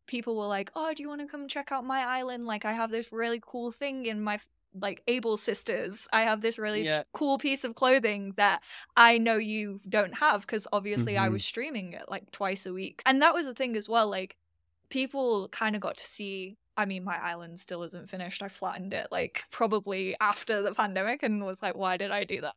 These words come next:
Speaker 1: 'Cause now
Speaker 2: <laughs>
Speaker 1: I don't know what to do and it's just very overwhelming. But yeah, people saw me, like, progress through it, and we were all playing it together, even though we weren't on a voice chat and we
Speaker 2: Mm.
Speaker 1: weren't, like, in the same room.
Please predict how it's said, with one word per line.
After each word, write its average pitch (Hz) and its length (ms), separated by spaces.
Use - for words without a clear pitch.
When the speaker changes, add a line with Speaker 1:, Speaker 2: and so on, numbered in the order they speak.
Speaker 1:
'Cause - 540
now 160 340
Speaker 2:
<laughs> - 0
Speaker 1:
I 208 120
don't 175 180
know 185 120
what - 180
to 254 80
do 220 200
and 240 120
it's - 160
just - 160
very 190 340
overwhelming. 208 720
But 226 200
yeah, 269 220
people 262 360
saw 220 300
me, 214 200
like, 190 240
progress 190 720
through 208 280
it, 185 200
and 202 140
we 208 100
were 196 160
all 202 320
playing 202 360
it 185 140
together, 185 300
even 190 460
though 180 420
we 208 140
weren't 190 320
on 185 120
a 180 60
voice 175 280
chat - 380
and 190 460
we 208 200
Speaker 2:
Mm. 220 280
Speaker 1:
weren't, 180 360
like, 196 200
in 202 160
the 190 80
same 185 380
room. 185 500